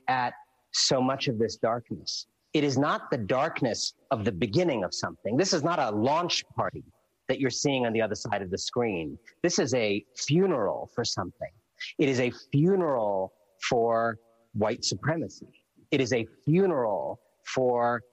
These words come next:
a kind of outdated, outmoded male power. It is a,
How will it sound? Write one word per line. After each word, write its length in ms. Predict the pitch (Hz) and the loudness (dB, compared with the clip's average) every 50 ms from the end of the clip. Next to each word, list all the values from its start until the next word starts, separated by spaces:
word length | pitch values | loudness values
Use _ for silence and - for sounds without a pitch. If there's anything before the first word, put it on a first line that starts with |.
| _ - | _ -4
a 80 | 135 | -4
kind 480 | - - - - 151 147 143 143 139 131 | -2 -2 -4 -2 0 2 2 2 2 2
of 180 | 131 120 104 - - | 2 -2 -2 -4 -2
outdated, 720 | 123 123 127 123 127 107 110 123 131 135 131 127 117 113 - - | -2 0 0 -2 -4 -2 0 0 2 2 2 2 2 2 0 0
outmoded 560 | 117 117 123 117 120 117 117 127 120 117 107 | 0 0 0 0 0 0 2 2 0 0 0
male 580 | 101 110 110 110 113 117 120 117 113 113 110 - _ - - _ _ _ _ - | 0 0 0 2 0 2 2 2 2 0 -2 -2 _ -12 -20 _ _ _ _ -4
power. 640 | - - 165 160 175 170 135 - 139 139 - - _ _ - - _ _ - | -2 -2 0 0 0 0 -2 -2 -2 -4 -6 -8 _ _ -20 -20 _ _ 0
It 140 | 143 143 143 | 2 2 4
is 280 | 143 135 131 123 - - - | 2 2 0 0 -2 -2 0
a, 460 | 127 123 123 123 127 123 123 123 123 | 0 2 2 2 2 2 0 0 -2